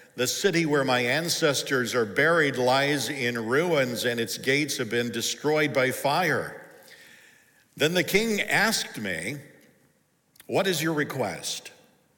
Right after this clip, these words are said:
So I prayed to the God of the heavens and answered the king, "If it pleases the king, and if your servant has found favor with you,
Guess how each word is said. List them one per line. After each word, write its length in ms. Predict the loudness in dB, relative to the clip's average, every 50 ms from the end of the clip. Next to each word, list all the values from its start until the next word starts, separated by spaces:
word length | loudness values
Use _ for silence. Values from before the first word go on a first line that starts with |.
| _ _ _ _ _ _ _ _ _ _ _ -14
So 200 | -6 -2 0 0
I 100 | 0 0
prayed 400 | -2 -2 -2 -2 0 -2 -2 -2
to 80 | -4
the 100 | -4 -4
God 400 | -2 -2 0 0 0 0 0 -2
of 80 | -2 -2
the 80 | -4 -4
heavens 720 | -6 -6 -8 -8 -8 -10 -14 -14 -14 -12 -10 -10 -10 -10 -14 -20 -20 -20 -20 _ _ _ _ _ _ _
and 160 | -6 -4 -4 -2
answered 480 | -2 -4 -2 -4 -4 -4 -4 -4 -6
the 80 | -6 -10
king, 580 | -12 -8 -8 -6 -6 -6 -8 -14 -18 -20 -20 -20 -20 _ _ _ _ _ _ _ _ _ _ _ _ _ _ -6 -4
"If 120 | -2 -2
it 160 | -2 -4 -4
pleases 580 | -4 -2 -2 0 0 -2 -2 -2 -2 -4 -4 -6
the 100 | -8 -10
king, 480 | -10 -6 -4 -4 -4 -4 -6 -6 -6
and 100 | -6 -6
if 140 | -6 -6 -4
your 100 | -4 -4
servant 520 | -4 -4 -4 -4 -4 -4 -4 -4 -4 -4 -4
has 200 | -4 -4 -4 -4
found 420 | -4 -4 -4 -4 -4 -4 -6 -8
favor 460 | -6 -4 -4 -4 -4 -4 -6 -6 -8
with 380 | -8 -6 -6 -6 -6 -8 -10 -12
you, 340 | -12 -12 -12 -12 -14 -16